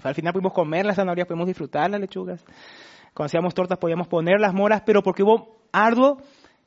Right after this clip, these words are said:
trabajo. Regando las plantas, cuidando los brotes, atacando las plagas. Y entonces, y solo entonces, comenzamos a disfrutar, mis hermanos,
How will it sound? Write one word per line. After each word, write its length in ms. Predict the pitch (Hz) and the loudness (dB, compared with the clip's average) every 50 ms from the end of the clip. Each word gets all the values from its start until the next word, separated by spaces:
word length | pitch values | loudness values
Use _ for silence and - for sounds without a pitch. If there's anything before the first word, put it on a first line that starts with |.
| - - - - | -20 -20 -20 -12
trabajo. 580 | - 170 165 165 165 165 170 170 - - - 101 - _ _ _ _ _ _ _ _ _ _ _ _ _ - - - - | -4 0 2 2 2 2 0 -2 -4 -6 -16 -20 -20 _ _ _ _ _ _ _ _ _ _ _ _ _ -20 -20 -20 -14
Regando 520 | - 135 165 175 156 175 185 208 214 220 214 | -6 -2 0 0 2 2 2 2 4 4 4
las 120 | 202 190 | 2 2
plantas, 260 | - 196 185 180 165 | 2 -2 0 -2 -2
cuidando 480 | - - 175 170 156 160 185 202 214 214 | -4 -4 -4 -2 0 2 2 2 4 4
los 140 | 214 196 170 | 2 2 2
brotes, 640 | 180 185 190 185 - 185 180 170 - - - _ _ _ _ _ _ _ - - - _ _ | 2 2 0 0 0 -2 -6 -6 -8 -14 -20 _ _ _ _ _ _ _ -20 -20 -20 _ _
atacando 460 | - 156 - - 190 202 226 233 226 | -4 -2 0 2 2 4 4 6 4
las 140 | 220 190 - | 4 2 0
plagas. 760 | - 208 196 190 175 175 170 165 - - - - - - _ _ _ _ _ _ - _ _ _ - _ - | 0 2 2 2 2 -2 -4 -6 -10 -18 -20 -20 -20 -20 _ _ _ _ _ _ -20 _ _ _ -20 _ -2
Y 80 | 185 202 | 2 2
entonces, 600 | 202 208 190 - 262 277 302 302 285 247 214 196 | 4 2 2 4 4 4 6 6 4 4 2 0
y 60 | 180 | 0
solo 240 | - 208 220 247 247 | 2 2 4 6 6
entonces, 640 | 233 220 - - 226 233 233 - 247 233 214 - _ - | 4 4 2 2 2 2 2 0 -2 -4 -6 -10 _ -8
comenzamos 480 | - 180 175 160 151 160 160 165 175 | -6 -4 -4 -4 -4 -4 -4 -2 -2
a 40 | 185 | -2
disfrutar, 400 | 185 180 - - 151 - 160 160 | -4 -4 -6 -6 -6 -6 -4 -4
mis 140 | 165 175 - | -6 -6 -8
hermanos, 560 | 170 151 147 147 147 156 170 - - - _ | -10 -10 -8 -10 -10 -12 -12 -16 -18 -20 _